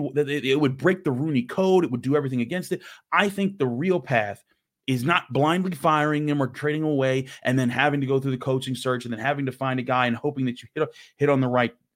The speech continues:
guy, right guy there. I, and, like, they, they, they, I just don't see them doing that. Um, I think it'd be better to bring in, to give Mike Tomlin a chance to clean things up after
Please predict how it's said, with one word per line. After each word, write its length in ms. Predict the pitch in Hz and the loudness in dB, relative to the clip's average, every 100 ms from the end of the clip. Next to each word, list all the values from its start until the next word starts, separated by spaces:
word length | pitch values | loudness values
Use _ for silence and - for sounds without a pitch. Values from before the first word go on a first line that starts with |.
| - | -2
guy, 180 | 117 - | 0 0
right 240 | 117 113 120 | 0 -2 2
guy 200 | 117 107 | 2 2
there. 300 | 113 110 - - - _ _ - | 2 0 -4 -20 -20 _ _ -4
I, 100 | 143 | 0
and, 200 | 139 131 | 2 4
like, 180 | 123 123 | 4 2
they, 160 | 139 | -2
they, 200 | 113 120 | -2 -2
they, 140 | 139 117 | -2 0
I 100 | 151 | -2
just 220 | 143 135 | -2 -2
don't 180 | 190 - | -2 -2
see 200 | - 156 | -6 0
them 240 | 139 123 - - | 0 0 -6 -6
doing 300 | 156 139 95 | -2 0 0
that. 160 | 95 - _ _ - | -6 -14 _ _ 0
Um, 360 | 113 110 104 - | 2 2 0 0
I 100 | 143 | 0
think 320 | 139 180 139 - | 0 -4 -4 -4
it'd 180 | 139 120 | -4 -4
be 80 | |
better 560 | 104 190 240 131 135 135 _ _ _ - | -4 2 4 4 0 -6 _ _ _ -10
to 80 | 143 | -6
bring 260 | 131 156 180 | -2 0 0
in, 180 | 170 | -4
to 120 | - 131 | -2 0
give 220 | 151 190 | 2 2
Mike 200 | 185 - | 0 -2
Tomlin 240 | 165 160 | -2 -2
a 60 | 139 | -4
chance 340 | - 156 135 | -4 -4 -4
to 120 | - | -10
clean 340 | 131 147 143 131 | -6 -2 -2 0
things 260 | 127 117 | 0 4
up 160 | 139 185 | 2 4
after 420 | 113 107 113 107 | 2 2 -4 -6